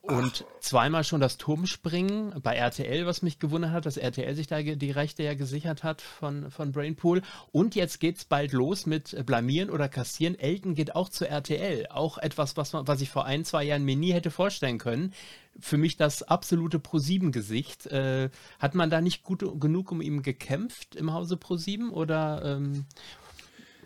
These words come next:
Speaker 2: Also interner weiß ich da nicht, aber was man natürlich so mitbekommt, ist, dass Pro sieben Sat eins ja ganz schön wackelt.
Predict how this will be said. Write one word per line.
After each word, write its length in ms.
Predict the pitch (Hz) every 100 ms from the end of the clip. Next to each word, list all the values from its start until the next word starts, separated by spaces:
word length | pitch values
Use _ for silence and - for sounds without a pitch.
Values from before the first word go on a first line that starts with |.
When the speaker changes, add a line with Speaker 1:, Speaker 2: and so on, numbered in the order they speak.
| - - - _ _ _ _ _ - _
Speaker 2:
Also 240 | 107 120 135
interner 600 | 123 120 120 147 151 123
weiß 220 | 151 180
ich 140 | 170
da 140 | 175 165
nicht, 280 | 185 -
aber 220 | 131 135 123
was 200 | 147 151
man 160 | 135
natürlich 600 | 135 123 - 156 151 143
so 100 | 135
mitbekommt, 800 | 123 143 143 160 - 151 156 156
ist, 640 | - 143 135 - - - _ _
dass 500 | 131 131 135 - - -
Pro 220 | 135 131
sieben 380 | 110 131 139 127
Sat 200 | 127 -
eins 280 | 131 139
ja 100 | 127
ganz 200 | 120 139 139
schön 240 | 123 117
wackelt. 520 | 127 - 104 135 -